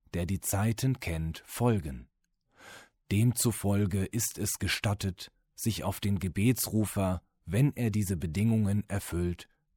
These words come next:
in Bezug auf den Eintritt der Zeit und das Brechen des Fastens zu verlassen. Und da das unverzügliche Brechen des Fastens Sunna ist, gehen wir davon aus,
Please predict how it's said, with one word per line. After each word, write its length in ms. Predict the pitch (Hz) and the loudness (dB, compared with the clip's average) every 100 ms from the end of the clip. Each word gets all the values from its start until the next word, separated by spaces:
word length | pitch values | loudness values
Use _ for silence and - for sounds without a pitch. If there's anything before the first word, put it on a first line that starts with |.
| - | 0
in 160 | 151 | 2
Bezug 560 | 127 - - 110 104 - | 2 2 0 0 0 -2
auf 180 | 98 - | -6 -4
den 200 | 90 87 | -4 -2
Eintritt 560 | 87 120 135 - 107 98 | 0 2 0 -2 -2 -2
der 140 | 95 | -4
Zeit 500 | - 90 87 85 - _ _ | -2 -2 -2 -4 -10 _ _
und 200 | 95 104 | -6 -2
das 200 | 92 - | -2 -4
Brechen 480 | - 85 101 - 120 | -2 -2 0 0 0
des 180 | 131 - | 0 -2
Fastens 880 | - 85 - - 82 80 78 - - | -4 -4 -4 -4 -4 -4 -4 -8 -8
zu 140 | - | -6
verlassen. 600 | 87 113 101 65 - - _ _ _ _ _ - - - - _ | 0 0 0 -2 -8 -12 _ _ _ _ _ -20 -18 -18 -20 _
Und 260 | 95 101 - | -2 0 2
da 220 | 110 120 | 2 4
das 200 | 95 - | 0 0
unverzügliche 1000 | 131 147 - 117 - 117 113 98 - 90 | 0 0 0 -2 0 0 2 -2 -2 -4
Brechen 580 | 82 98 107 - 85 69 - | -2 -2 0 -2 -2 -4 -8
des 160 | 87 - | -6 -4
Fastens 640 | - 120 - - 78 73 - | 0 0 0 -4 -4 -4 0
Sunna 320 | 147 151 90 | 2 4 2
ist, 420 | - - - - _ _ _ _ _ - | -2 -8 -8 -12 _ _ _ _ _ -2
gehen 340 | 104 131 127 | 4 4 4
wir 140 | 113 | 4
davon 320 | 104 98 101 95 | 2 0 -2 -4
aus, 520 | 92 95 95 - | -2 -2 -2 -6